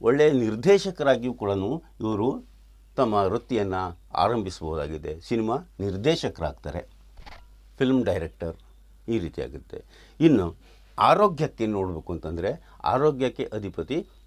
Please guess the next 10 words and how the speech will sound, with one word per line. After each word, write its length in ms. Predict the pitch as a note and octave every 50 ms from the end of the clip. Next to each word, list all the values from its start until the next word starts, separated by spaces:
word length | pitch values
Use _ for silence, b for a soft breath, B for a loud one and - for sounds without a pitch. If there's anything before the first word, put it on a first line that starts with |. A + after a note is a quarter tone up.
| _ _ -
ಗುರು 320 | G2+ G#2 C3 C#3+ C#3+ A2
ಆಗ್ತಾನೆ. 440 | D#2+ D2 C#2+ - C#2+ C#2+ D2+ D#2+ - - - - - b b b b b b b - -
ಗುರು, 480 | G#2+ G#2 A2 D3+ F3 A3 A#3 - - - - - - - - _ _ - _ _ _ - - _ - - - - - - - - - - - - - - - - - - -
ಗುರು 260 | A2+ A#2+ D3+ E3 G#3 A3 G3+ G3+ - - - - -
ಈ 240 | D3+ D3+ D#3 - - - - - - - - - - - - -
ಪಶ್ಚಿಮ 360 | C3+ C3+ - E3 D#3+ D3 C3+
ಭಾಗದಲ್ಲಿ 440 | C3 B2+ A#2 A#2 A2+ A#2+ A2 G#2 F2+ -
ಗುರು 260 | B2 A#2+ C3+ D3+ D#3+
ಇದ್ದಾನೆ. 320 | C3 G#2+ F2 E2+ D#2+ F#2 A2 - - b b b b b b b - - G#2+ G#2 G2+
ಗುರು, 260 | A2 C#3+ F3 A3 A3